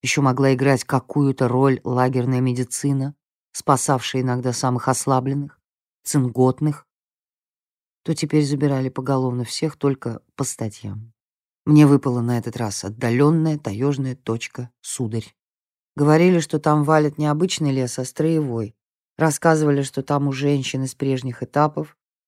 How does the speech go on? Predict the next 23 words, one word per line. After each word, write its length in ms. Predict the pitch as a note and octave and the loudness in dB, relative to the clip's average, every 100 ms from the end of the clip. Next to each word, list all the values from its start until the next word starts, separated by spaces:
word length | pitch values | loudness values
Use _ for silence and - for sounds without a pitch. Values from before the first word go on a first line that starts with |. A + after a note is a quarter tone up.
| - | -8
от 160 | B2 | -4
непосильных 680 | D3 C3 C3 - D#3 C#3 B2 | -2 0 -2 0 0 0 -2
подъемов 720 | C3 B2+ C3 C#3 A#2+ A2 - - | -6 -4 -2 -2 -4 -8 -16 -4
тяжести 500 | D3 D3 C#3 - A#2+ | -2 -2 -4 -10 -10
и 20 | |
выпадения 540 | B2 B2 B2+ C#3+ C3 | -8 -8 -4 -2 -2
матки 520 | A#2+ C3+ C#3+ - D#3 - _ _ | 0 -2 -2 -8 -14 -16 _ _
стало 280 | - C3+ B2 | -6 -2 -2
самой 340 | B2 E3 E3+ | -2 0 0
повседневной 580 | C#3+ A#2 - A#2 A#2+ A2+ | -2 -8 -10 -6 -4 -4
болезнью, 540 | A2 A#2 A#2+ C#3 C3+ A#2 | -4 -2 -2 -2 -4 -6
вроде 400 | G#2+ C3 B2 - - | -6 -6 -8 -10 -14
легкого 400 | F2+ A#2 - C#3 | -12 -12 -8 -8
гриппа. 480 | A#2 G#2+ - - - _ _ | -8 -12 -16 -20 -20 _ _
Но 120 | - F3 | -2 2
был 200 | F#3 E3+ | 4 2
среди 320 | E3 D3+ C#3+ | -2 -2 -2
этих 260 | C#3 C3 | -2 -6
толков 480 | - D3 C#3 - - | -6 -4 -4 -6 -10
и 40 | C3 | -8
один 260 | C3 D3 | -6 -6
хороший 560 | D3 E3+ D#3+ B2+ - C#3 | -4 -4 -4 -6 -12 -16
слух. 440 | - A2 - _ | -16 -16 -16 _